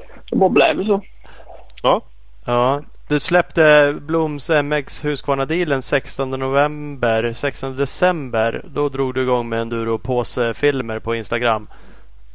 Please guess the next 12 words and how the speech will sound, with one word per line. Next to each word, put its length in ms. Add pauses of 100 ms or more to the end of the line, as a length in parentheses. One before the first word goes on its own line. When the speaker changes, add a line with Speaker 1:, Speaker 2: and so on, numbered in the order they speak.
Speaker 3:
Och 120
sen 220
har 100
du 60
ju 80
för 120
fan 340 (200)
Speaker 1:
Ja. 240
Speaker 3:
bombarderat 1080 (580)
Instagram 640
med 100
bara... 400